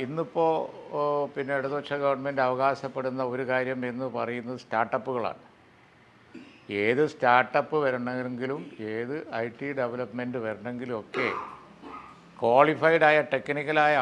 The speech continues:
ആളുകൾ പാസ്സായി വരണം. എഞ്ചിനീയറിംഗ് കോളേജുകൾ വേണ്ടേ? പ്രൊഫഷണൽ കോളേജുകൾ വേണ്ടേ? ആ പ്രൊഫഷണൽ കോളേജിനെതിരായി അന്നത്തെ ഇടതുപക്ഷ സമരം നമുക്ക്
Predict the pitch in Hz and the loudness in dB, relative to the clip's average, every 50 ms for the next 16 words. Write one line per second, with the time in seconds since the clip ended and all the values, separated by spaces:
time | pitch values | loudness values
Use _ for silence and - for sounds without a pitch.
0 | 123 127 131 143 143 151 151 123 127 127 123 120 - 135 139 143 147 139 135 123 | 2 2 0 0 0 -2 -2 0 0 0 0 0 0 0 0 0 0 0 -2 -2
1 | 131 127 117 117 117 113 127 131 135 139 139 147 147 151 151 151 156 160 151 151 | -2 -4 -4 -6 -4 -2 -2 -2 -2 -2 0 0 0 0 0 0 0 0 0 0
2 | 143 143 110 - - - - - - - - - - - - - - - - - | 0 -2 -6 -6 -8 -16 -20 -20 -20 -20 -20 -20 -20 -20 -20 -20 -20 -20 -20 -20
3 | - - - - - - - - - - - - - 123 131 113 123 139 - 170 | -20 -20 -20 -20 -20 -20 -20 -20 -20 -20 -10 -2 2 4 4 4 2 0 2 2
4 | 180 165 160 170 170 170 170 160 170 175 175 170 160 156 156 147 117 101 - - | 2 4 4 4 6 6 4 2 2 2 4 4 2 2 2 0 -2 -2 -4 -12
5 | - - - - - - - - - - - 160 180 185 185 156 151 151 143 147 | -20 -20 -20 -20 -20 -20 -20 -14 -4 4 6 8 8 8 6 4 2 2 2 0
6 | 147 170 175 170 - 156 143 147 147 147 147 143 139 135 127 120 120 131 135 135 | -2 -2 -2 -2 -2 -2 0 0 2 0 0 0 -2 -2 -2 -2 -2 0 0 0
7 | 135 135 139 135 123 117 113 123 135 127 - 151 143 135 - - - - - - | 0 0 0 -2 -4 -4 -4 -6 -8 -4 -2 -2 -2 -2 -4 -10 -20 -20 -20 -20
8 | - - - - - - - - - - - - 117 120 127 120 135 135 131 131 | -20 -20 -20 -20 -20 -20 -20 -20 -20 -12 -6 -2 0 2 2 2 2 0 0 0
9 | - - 135 139 - - - - - - - 113 110 107 202 127 131 117 - - | 0 -2 -2 -2 -2 -4 -10 -20 -20 -10 -4 -2 0 2 2 2 0 0 -2 -4
10 | - - 107 113 123 127 - | -12 -8 -6 -4 -4 -4 -4